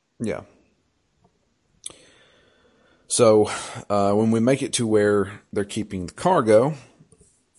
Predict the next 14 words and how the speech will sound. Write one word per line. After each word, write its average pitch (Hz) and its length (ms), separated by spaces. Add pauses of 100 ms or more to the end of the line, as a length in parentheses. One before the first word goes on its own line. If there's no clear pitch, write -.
(260)
kind 113 160
of 110 80
find 98 260
out 95 380 (100)
what 104 160
they 92 140
want 92 280 (680)
us 87 220
to - 120
do 82 320
is 80 240
smuggle 87 520
a 85 100
person, 90 600